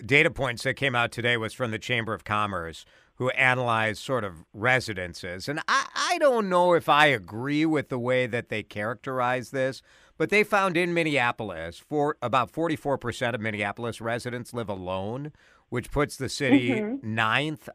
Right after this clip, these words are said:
Speaker 1: on its kind of loneliness index. I don't, is it fair to say if you live alone, you're lonely or more likely to be lonely? I, I don't know.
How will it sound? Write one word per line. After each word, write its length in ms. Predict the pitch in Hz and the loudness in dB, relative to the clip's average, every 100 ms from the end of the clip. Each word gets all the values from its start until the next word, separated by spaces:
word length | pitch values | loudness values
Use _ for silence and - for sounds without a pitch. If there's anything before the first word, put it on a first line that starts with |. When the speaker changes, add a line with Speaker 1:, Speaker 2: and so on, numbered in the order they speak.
| - | -4
Speaker 1:
on 220 | 117 117 | -2 0
its 440 | 110 104 - - _ _ _ _ | -2 -4 -12 -18 _ _ _ _
kind 180 | 117 110 | -4 -4
of 100 | 80 | -4
loneliness 840 | 87 104 135 139 143 135 135 123 - _ | -8 -4 -2 0 -2 0 -2 -4 -12 _
index. 720 | 131 165 170 185 196 208 - - _ _ _ _ | -6 -4 0 2 2 -2 -14 -20 _ _ _ _
I 180 | 330 415 | -8 -4
don't, 180 | 262 - - _ _ | -4 -6 -18 _ _
is 240 | 220 214 | -4 -2
it 160 | 294 311 | -2 -4
fair 520 | - - 160 220 262 | -10 2 2 4 2
to 100 | 214 | 2
say 420 | 165 - 180 208 | -2 4 6 6
if 160 | 202 - | 4 0
you 160 | 160 180 | -2 2
live 220 | 165 143 | 2 2
alone, 580 | 135 120 127 156 175 156 | 0 2 2 2 0 0
you're 640 | 139 139 139 139 139 127 - _ | 2 2 2 2 0 -4 -12 _
lonely 880 | 92 104 135 151 143 131 139 196 233 | -8 0 2 4 2 0 0 -2 -4
or 160 | 220 127 | -2 -2
more 280 | 104 139 143 | -2 0 2
likely 400 | 135 143 156 147 | 0 0 -4 -4
to 60 | |
be 140 | 123 135 | -4 -2
lonely? 600 | 139 147 160 170 208 196 | 0 0 -2 -6 -6 -4
I, 420 | 151 147 - 156 | -2 -4 -6 -8
I 20 | |
don't 200 | 165 185 | -6 -6
know. 360 | 180 180 107 - | -6 -6 -8 -14